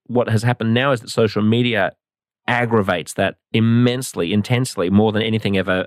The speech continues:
has, because it increases the pace of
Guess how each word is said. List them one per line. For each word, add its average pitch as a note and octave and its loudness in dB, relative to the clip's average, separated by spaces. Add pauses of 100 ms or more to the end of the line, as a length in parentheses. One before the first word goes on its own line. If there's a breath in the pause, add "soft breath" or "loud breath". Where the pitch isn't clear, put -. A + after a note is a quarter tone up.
has, G#2 -6 (500 loud breath)
because G2 0
it A2 -2
increases A2 0
the G2 -8
pace - -8 (480)
of F#2 0